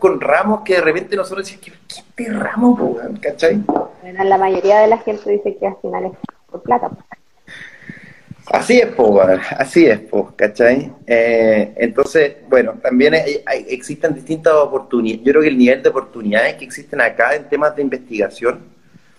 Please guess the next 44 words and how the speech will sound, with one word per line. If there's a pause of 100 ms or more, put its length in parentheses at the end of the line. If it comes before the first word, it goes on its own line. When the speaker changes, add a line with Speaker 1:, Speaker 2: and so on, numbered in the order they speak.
(540)
Speaker 1:
si
te
querís
dedicar
a
eso,
es,
pero,
weón,
heavy,
o
sea,
te
llegan
mails
de
la
universidad,
te
ofre-,
te
podéis
meter
a
fundaciones (120)
pa
investigar
ciertos
temas,
¿cachai? (540)
Speaker 2:
Sí,
la
investigación
es
otra
cosa,
en
Chile
eso
no
se
Speaker 1:
Es,
Speaker 2:
ve.
O